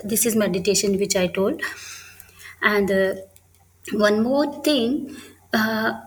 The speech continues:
I am, as a mother, I am thinking ki I should, like, uh, mother, like, everyone say mother is a good teacher, first teacher. So if I am doing something good, so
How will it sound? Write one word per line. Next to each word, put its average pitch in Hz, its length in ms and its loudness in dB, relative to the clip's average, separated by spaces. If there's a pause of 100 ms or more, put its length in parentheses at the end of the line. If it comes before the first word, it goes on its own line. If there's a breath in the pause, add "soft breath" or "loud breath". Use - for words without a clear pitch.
I 233 220 2
am, 254 560 -2
as 226 360 2
a 254 80 4
mother, 269 460 4
I 220 140 0
am 214 260 -4
thinking 233 640 0 (420 loud breath)
ki 233 300 -2
I 254 280 2
should, 262 300 2
like, 240 380 0
uh, 233 280 2 (680)
mother, 220 580 2
like, 214 240 0
everyone 247 380 2
say 240 160 4
mother 214 260 2
is 214 240 2
a 208 40 4
good 190 240 0
teacher, 175 520 0 (420 loud breath)
first - 320 4
teacher. 170 420 2 (340 loud breath)
So 254 520 2
if 294 280 0
I 226 180 2
am 247 240 2
doing 208 280 2
something 175 720 4 (640 loud breath)
good, 175 300 2 (260)
so - 400 2